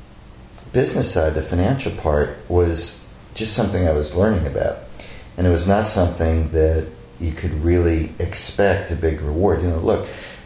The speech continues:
I think making an independent film and wanting or hoping to make money out, out of it is like trying to win the lottery. There's thousands and thousands of independent films,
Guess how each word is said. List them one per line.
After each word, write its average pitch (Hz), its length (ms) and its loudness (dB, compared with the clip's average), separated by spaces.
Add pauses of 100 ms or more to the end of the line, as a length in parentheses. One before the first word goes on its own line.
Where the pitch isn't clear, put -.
(120)
I 113 100 -2
think 104 400 -2 (1300)
making 120 320 2
an 101 120 4
independent 92 520 2
film 85 540 4 (400)
and 80 500 2 (580)
wanting 98 400 4
or 76 40 4
hoping 90 340 2
to 78 60 2
make 76 200 0
money 87 300 4
out, 78 300 4
out 78 200 2
of 73 80 0
it 76 40 0
is - 240 -4
like 78 160 0
trying 82 260 2
to 73 60 2
win 76 180 0
the 71 60 0
lottery. 67 400 2 (720)
There's - 420 -2 (180)
thousands 95 640 2
and 82 140 0
thousands 69 500 0
of 71 120 0
independent 71 480 -2
films, 69 480 0